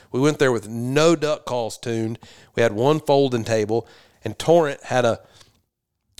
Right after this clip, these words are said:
guy that they worked for, and the guy that they worked for, or the guy that did work for them, he was like a subcontractor, his boss liked to camp.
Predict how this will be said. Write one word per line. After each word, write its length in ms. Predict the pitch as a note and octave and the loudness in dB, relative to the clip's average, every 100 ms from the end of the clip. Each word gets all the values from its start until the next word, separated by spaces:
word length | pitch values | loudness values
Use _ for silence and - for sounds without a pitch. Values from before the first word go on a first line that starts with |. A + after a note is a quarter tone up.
| - _ _ B2 | -20 _ _ -4
guy 280 | B2+ C#3 | -2 -2
that 160 | D3 C3+ | -6 -8
they 200 | C#3 C#3 | -6 -6
worked 360 | A#2+ C#3+ D3+ - | -4 -4 -6 -4
for, 500 | B2+ A#2+ A#2+ A#2+ - _ _ _ - | 0 2 4 0 -4 _ _ _ -10
and 120 | A2 | -8
the 60 | G#2+ | -6
guy 280 | A2 C3 | -2 0
that 120 | C#3 - | -2 -4
they 140 | C#3 | -6
worked 320 | C3 C#3 C#3 | -4 -4 -4
for, 320 | - C#3 C3 | 0 2 2
or 160 | B2+ A#2+ | 0 -4
the 80 | A2+ | -2
guy 160 | D3 | 0
that 140 | C#3 A2+ | 0 0
did 140 | C#3+ | 0
work 260 | B2+ C#3 C3 | 2 2 0
for 120 | A#2+ | -4
them, 200 | A2+ A#2+ | 0 0
he 40 | |
was 100 | A#2 | 0
like 120 | A2+ G#2 | -4 -4
a 40 | |
subcontractor, 840 | - C3+ B2+ A#2+ A2+ A2+ A2+ A#2 - | -2 -2 0 -2 -2 -4 -6 -8 -8
his 260 | C#3 E3 | -2 0
boss 600 | A#2 C#3 D#3 A#2 B2+ - - _ _ _ _ | 0 0 2 0 -4 -12 -18 _ _ _ _
liked 240 | A#2 C3+ - | -4 -4 -6
to 60 | |
camp. 360 | - D#3+ C#3+ | -10 -8 -8